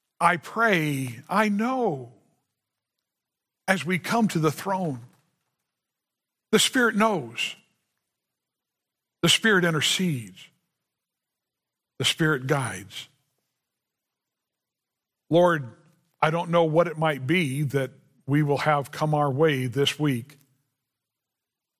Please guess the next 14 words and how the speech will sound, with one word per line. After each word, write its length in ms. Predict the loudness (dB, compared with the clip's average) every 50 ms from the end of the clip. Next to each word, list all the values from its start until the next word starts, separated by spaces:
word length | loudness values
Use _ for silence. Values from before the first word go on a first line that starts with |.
| _ _ _ _ _ _ _ _ _
But 80 | -2 2
Lord, 220 | 2 2 2 0
I 60 | -2
pray 560 | -4 -2 0 0 2 2 0 -2 -4 -4 -6 -8 _ _ _ _ _ _ _ _ _ _ _ _ _ _ _ _ _ _ _ _ _ _ _ _ _ _ _ _ _ _ _ _ _ -2
that 100 | 0 2
we 140 | 2 2 2
will 140 | 4 2 2
find 320 | 2 2 2 2 2 2
ourselves 480 | 0 0 2 2 2 4 2 2 0 -2
rejoicing 640 | -2 -2 0 2 2 2 2 2 0 0 0 0 0
in 140 | -2 0
this, 520 | 0 0 0 -2 -2 -6 -8 -8 -8 -10 -12 _ _ _ _ _ _ _ _ _ _ _ _ _ _ _ _ _ _ _ _ _ _ _ _ _ _ _ _ _ _ _ _ _ _ 0
we 180 | 2 2 2 2
have 720 | 2 0 0 0 0 -2 -2 -2 -4 -4 -6 -10 -18 -20